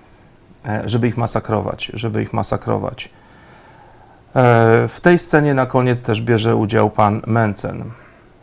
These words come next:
Mm. Obaj, e, aktorzy trzymają w rękach butelki, które jakoś tak wyglądają identycznie jak butelki,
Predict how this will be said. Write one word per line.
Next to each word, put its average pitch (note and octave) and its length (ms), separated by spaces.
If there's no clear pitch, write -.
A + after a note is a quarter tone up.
Mm. A2 400
Obaj, A#2 500
e, G#2+ 240
aktorzy A#2+ 580
trzymają A2 680
w G#2 160
rękach G#2+ 540
butelki, A2 840
które A2 540
jakoś A#2 240
tak - 280
wyglądają A2 520
identycznie A2 520
jak G#2+ 200
butelki, A2 600